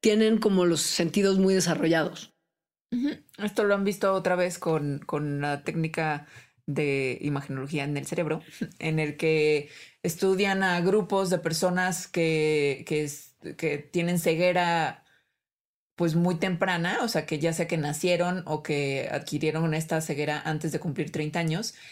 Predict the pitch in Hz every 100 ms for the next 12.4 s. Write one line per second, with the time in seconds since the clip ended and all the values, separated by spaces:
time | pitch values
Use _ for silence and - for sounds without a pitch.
0 | - 202 214 208 208 233 220 220 226 -
1 | 175 160 160 - 180 180 - 160 160 156
2 | 170 180 165 165 180 - - 156 139 131
3 | - - 139 143 139 143 135 - 131 123
4 | - - - _ - 180 - - - -
5 | _ 170 165 170 165 185 180 175 - -
6 | - 165 160 160 156 - 202 190 190 190
7 | 165 151 147 175 185 185 185 165 160 151
8 | 151 156 156 151 156 151 165 165 208 190
9 | 170 196 - - - - - 185 180 180
10 | 185 175 - - _ _ 214 226 220 214
11 | 453 - - 175 165 165 165 165 - 165
12 | 165 165 185 247